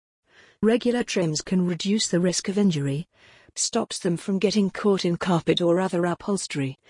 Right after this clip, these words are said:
and prevents the likelihood of ingrowing nails.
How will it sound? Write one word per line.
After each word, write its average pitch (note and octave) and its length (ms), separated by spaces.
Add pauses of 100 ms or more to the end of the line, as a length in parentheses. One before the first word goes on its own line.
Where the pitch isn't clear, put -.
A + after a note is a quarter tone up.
(320)
and F#3+ 180
prevents F#3+ 460
the F#3 80
likelihood F3+ 560
of D#3+ 80
ingrowing D#3 580
nails. C#3+ 480